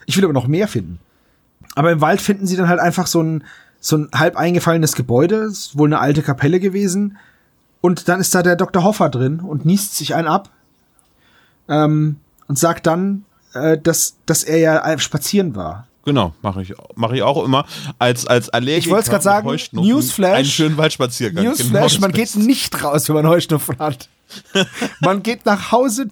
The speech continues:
Speaker 1: duscht sich und geht, äh, der macht die Fenster zu.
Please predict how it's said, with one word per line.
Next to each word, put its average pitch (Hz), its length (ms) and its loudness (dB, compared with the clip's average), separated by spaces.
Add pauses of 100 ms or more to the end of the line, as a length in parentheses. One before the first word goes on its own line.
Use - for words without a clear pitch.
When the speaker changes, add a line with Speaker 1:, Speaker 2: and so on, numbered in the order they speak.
(120)
Speaker 1:
duscht 320 420 0
sich 202 520 0 (360)
und 220 220 2
geht, 262 220 -2 (300)
äh, - 80 -20 (500)
der 247 140 4
macht - 160 -4
die 269 80 4
Fenster 302 320 0
zu. 139 360 0